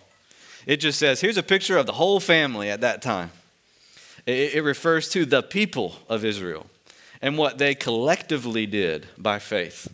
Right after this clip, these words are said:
I think there's a lot of lessons for us in it. So let's hear God's word. "By faith, the people passed through the Red Sea as on dry land. But when the Egyptians tried to do so,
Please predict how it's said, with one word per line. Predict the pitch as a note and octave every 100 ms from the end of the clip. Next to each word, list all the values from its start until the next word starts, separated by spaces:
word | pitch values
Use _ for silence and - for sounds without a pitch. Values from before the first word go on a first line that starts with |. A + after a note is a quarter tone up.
| _ - - - -
I | G#2+
think | C3+
there's | B2 A2+
a | G#2+
lot | G#2+ A2+ G#2+ G#2+
of | F#2+
lessons | G#2 G#2+ - F#2 F2
for | - F#2+
us | F#2 E2+ -
in | G#2+
it. | E2+ -
So | -
let's | A2 A2+
hear | C3+ A#2+ G2+ G#2 - - - - _ -
God's | G#2+ F#2+
word. | F2+ F2 D#2+ D#2 E2 _ _ _ _ - _ _ _ - - - - - _ -
"By | A#2 D#3 F#3+
faith, | - F#3 D3 C#3+
the | A#2+ C3+
people | - A#3+ B3+ G#2+ C#2 - - - _ _
passed | - F3 F#3+ F#3+ -
through | F3 D#3+ D#3
the | C#3
Red | B2 D#3 E3+
Sea | D#3+ F3 E3 A#2 F#2
as | G2+ B2+
on | C3 B2 A2+
dry | B2+ C3
land. | C3+ C3+ A#2+ G2 F#2 - - _ _ _ _ _ _ _
But | A2 D#3+ G3 A#2 - C3
when | C#3+
the | C#3
Egyptians | B2 A#2 F3+ B3 - D#3 C3
tried | - B2+ A2+
to | G#2
do | G2+
so, | F#2 F#2 F2 G#2+